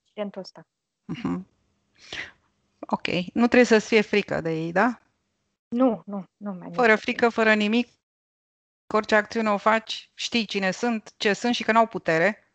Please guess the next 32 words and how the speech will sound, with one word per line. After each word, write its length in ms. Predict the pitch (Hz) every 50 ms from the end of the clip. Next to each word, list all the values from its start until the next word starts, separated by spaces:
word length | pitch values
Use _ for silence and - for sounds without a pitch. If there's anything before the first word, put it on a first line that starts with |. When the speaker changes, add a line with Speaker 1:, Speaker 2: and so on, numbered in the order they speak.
| _ _
Speaker 2:
atâta 240 | - 202 - - 220
timp 200 | - 208 220 214
cât 120 | - 214
tu 80 | - 220
nu 160 | 214 208 208
le 120 | 196 185
dai 280 | 175 175 170 170 170 - _ _ _ _ _ _ _ _ _ _ _ _ _ _ _ _ _ _ _ _ _
prin 180 | - - 185 175
frică 300 | - - 202 202 190 190
Speaker 1:
Da. 60 | 185
Speaker 2:
sau 300 | 190 - 180 175 170 170
altceva. 680 | 170 170 175 - _ _ _ _ - - - - 160 - _ _ - - - - - -
Dacă 600 | _ 208 226 226 220 226 - 220 214 214 214 202 -
am 260 | - - 254 262 262
karmă 340 | - - 220 214 220 214 208
cu 120 | - 214
soțul 360 | 202 - 214 202 - 208 196
meu, 320 | 196 190 185 190 208 254 269 240
Dorel, 360 | 202 190 185 185 185 208 240
copiii 460 | - - 240 214 - 220 220 214 208
Iulian 600 | 202 196 190 190 190 180 170 175 185 208 220 208
și 180 | - - - 202
Georgeta, 580 | 190 - 180 170 - - 180 180 - 214 226 233
nepoata 420 | 220 196 - 190 190 - 190 180
Giulia 360 | 180 - 180 185 202 214 220 220
și 140 | - -
nepoțelul 500 | 190 185 - - 175 - - 202 202 208 202
care 200 | - 185 185 185
va 160 | 180 180 175
veni 260 | 170 175 175 185 202 196
de 100 | 190 180
la 280 | 180 175 175 170 175